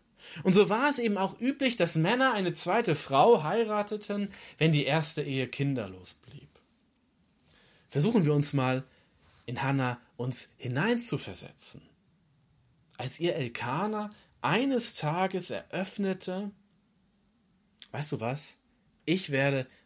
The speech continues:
eine weitere Frau heiraten, um mit ihr Kinder zu bekommen.“ Was für ein Schmerz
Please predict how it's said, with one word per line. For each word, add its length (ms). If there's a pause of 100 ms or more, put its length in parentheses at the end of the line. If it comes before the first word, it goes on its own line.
(120)
eine 280
weitere 380
Frau 500 (280)
heiraten, 580 (720)
um 120
mit 160
ihr 140
Kinder 280
zu 160
bekommen.“ 380 (1400)
Was 160
für 100
ein 120
Schmerz 880